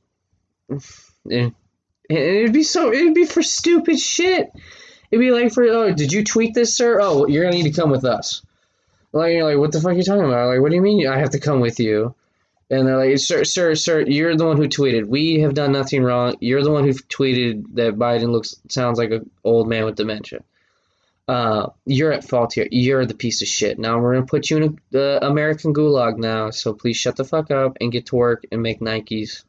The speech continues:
for us." <laughs> Uh, stick you in a fucking labor camp for not agreeing with everyone. Um,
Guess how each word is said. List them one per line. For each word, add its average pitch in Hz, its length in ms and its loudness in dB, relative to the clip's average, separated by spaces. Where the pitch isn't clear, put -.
for 107 320 0
us." - 240 -12
<laughs> - 480 -6
Uh, 120 320 0
stick 131 340 -2
you 131 100 0
in 127 60 2
a 120 100 0
fucking 117 520 -4
labor 120 420 0
camp 101 380 -10
for 113 420 0
not 113 340 -2
agreeing 117 400 0
with 107 140 -2
everyone. 107 560 -2
Um, 117 920 -2